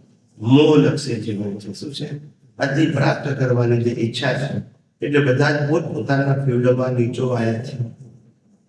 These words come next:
એકબીજાના મને ખરેખર ના નીચોવાતા હોય, પણ પોતપોતાની માન્યતાથી નીચોવાય છે. શું કીધું?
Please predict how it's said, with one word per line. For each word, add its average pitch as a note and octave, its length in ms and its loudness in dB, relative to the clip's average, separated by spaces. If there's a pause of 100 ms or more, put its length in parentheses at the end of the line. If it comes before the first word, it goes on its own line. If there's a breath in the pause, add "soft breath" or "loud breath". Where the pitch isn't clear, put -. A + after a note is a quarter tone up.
(340)
એકબીજાના D#3 520 6
મને D3+ 220 0
ખરેખર D3 300 -2
ના D#3 140 6
નીચોવાતા C3+ 560 0
હોય, G#2+ 280 -8 (400)
પણ B2 140 -4
પોતપોતાની C3+ 840 0
માન્યતાથી D#3+ 840 2
નીચોવાય B2 500 0
છે. G2+ 240 -6 (600)
શું C#3+ 200 -6
કીધું? C#3+ 340 -2